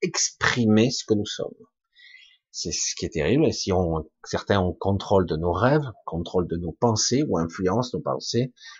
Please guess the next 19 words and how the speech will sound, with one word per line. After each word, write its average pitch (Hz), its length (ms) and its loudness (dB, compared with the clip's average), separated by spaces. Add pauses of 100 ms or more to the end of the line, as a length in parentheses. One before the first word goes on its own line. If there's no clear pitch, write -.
(120)
par 85 100 -10
des 87 160 -2
égrégores, 85 440 6
ou 76 40 -2
même 110 380 4
en 98 80 -2
nous 98 100 0
soufflant 180 600 2
nos 98 140 4
pensées, 82 520 -4 (720)
eh 120 80 2
ben, 101 120 0
du 82 160 -10
coup, 160 320 6
eh 101 40 6
ben, 87 420 0 (560)
qui - 160 -10
je 110 120 -4
suis ? 123 360 -2